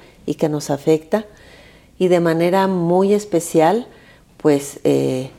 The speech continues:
el contacto y la comunicación con la gente que tiene una gran esperanza, sobre todo a quienes representamos la Cuarta Transformación, a quienes hemos llegado a esa posición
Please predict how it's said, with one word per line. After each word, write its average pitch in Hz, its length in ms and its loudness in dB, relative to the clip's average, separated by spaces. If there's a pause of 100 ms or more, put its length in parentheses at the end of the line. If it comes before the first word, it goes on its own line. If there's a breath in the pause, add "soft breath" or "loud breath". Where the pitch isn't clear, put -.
(100)
el 156 120 0
contacto 165 760 -4
y 160 100 -4
la 143 100 -2
comunicación 147 920 -4 (460 loud breath)
con 151 220 -2
la 139 100 0
gente 165 640 0 (520 loud breath)
que 160 120 2
tiene 165 460 0
una 151 220 0
gran 170 260 0
esperanza, 170 680 -2
sobre 147 320 -4
todo 147 420 -2 (300 loud breath)
a 147 120 -2
quienes 143 320 -2
representamos 143 1000 -6 (340 soft breath)
la 139 120 -6
Cuarta 143 320 -4
Transformación, 120 840 -8 (400 loud breath)
a 143 80 -6
quienes 147 540 -4
hemos 165 340 -2
llegado 147 640 0
a 156 120 0
esa 156 240 -6
posición 160 720 -4